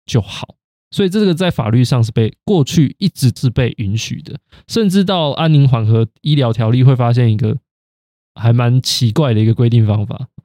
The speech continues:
医师应将病情安宁缓和医疗之治疗方针及维生医疗抉择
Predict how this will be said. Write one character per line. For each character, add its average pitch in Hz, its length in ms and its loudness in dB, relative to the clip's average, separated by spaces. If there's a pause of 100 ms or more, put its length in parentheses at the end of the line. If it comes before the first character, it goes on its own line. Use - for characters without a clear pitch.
(200)
医 180 200 2
师 165 360 4
应 160 200 4
将 151 240 2
病 135 380 2
情 110 340 0
安 147 280 -4
宁 123 180 0
缓 113 200 0
和 113 200 0
医 143 220 0
疗 110 180 2
之 123 240 0
治 135 320 0
疗 107 240 0
方 120 240 0
针 117 260 0 (200)
及 120 200 0
维 120 280 2
生 131 320 0
医 139 160 2
疗 110 200 2
抉 110 240 -2
择 - 260 -6